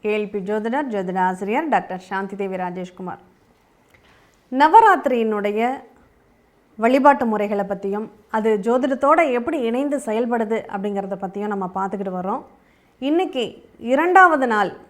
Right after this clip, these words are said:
நவராத்திரியை எப்படி நம்ம வழிபாடு செய்வது, அந்த இரண்டாவது நாள் நவராத்திரியை நம்ம எந்த கிரகமாக நம்ம வழிபாடு செய்யலாம் அப்படிங்கிறதையும் நம்ம பார்க்கலாம். பொதுவா இரண்டாவது நாள்,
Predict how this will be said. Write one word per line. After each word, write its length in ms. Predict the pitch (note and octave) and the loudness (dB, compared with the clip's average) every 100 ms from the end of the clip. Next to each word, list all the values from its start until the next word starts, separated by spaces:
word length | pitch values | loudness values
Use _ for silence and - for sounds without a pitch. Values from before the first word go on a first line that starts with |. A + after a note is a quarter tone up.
| - - | -20 -6
நவராத்திரியை 800 | A3 A#3+ B3+ A3+ G#3 A3+ E4+ - - | 0 4 4 0 -2 -4 -4 -10 -20
எப்படி 380 | - A3+ A3+ C#4 | -8 -6 -2 -2
நம்ம 260 | G#3+ F3+ F3+ F3 F3+ - _ _ _ - | -2 -4 -6 -8 -12 -18 _ _ _ -4
வழிபாடு 400 | A#3 A#3+ A#3+ A3 | 0 4 4 2
செய்வது, 480 | G#3 F#3+ F#3+ D4+ G4+ | -4 -4 -2 -4 -4
அந்த 220 | - A3+ A3+ | -6 -2 -2
இரண்டாவது 580 | A3 C#4 E4+ F#4 E4 | 0 -2 0 2 2
நாள் 180 | B3+ A#3 | 0 2
நவராத்திரியை 720 | A3 G3 A3+ A3 A3 A3 C#4 - - _ - | 0 0 0 0 -2 -2 -4 -8 -20 _ -10
நம்ம 140 | A#3+ | -4
எந்த 400 | A#3+ B3 E4+ G#4 | 0 0 2 2
கிரகமாக 680 | D#4 A#3 A#3 C#4 B3 A3 C4 | 2 0 0 -2 -2 -2 -2
நம்ம 240 | C#4 A3 G3+ | -4 -4 -4
வழிபாடு 400 | F#3+ G#3 A3+ G#3+ | -4 -2 -2 -2
செய்யலாம் 460 | G#3 F#3 F#3+ F#3 - - | -8 -6 -6 -6 -10 -10
அப்படிங்கிறதையும் 540 | G3 F#3+ F3+ F#3 G#3+ | -6 -4 -4 -6 -6
நம்ம 140 | G3 | -6
பார்க்கலாம். 420 | F3+ F#3+ F3+ - - _ _ _ _ _ _ _ _ _ - | -8 -10 -10 -14 -20 _ _ _ _ _ _ _ _ _ -2
பொதுவா 300 | F#4 F4 A3 D4+ F#4 | 0 2 0 -4 -8
இரண்டாவது 760 | - C4 D#4+ G4 G4 F4 C#4 A#3 | -8 -2 2 4 6 6 4 0
நாள், 360 | G#3+ G#3 D#4+ | 0 0 -2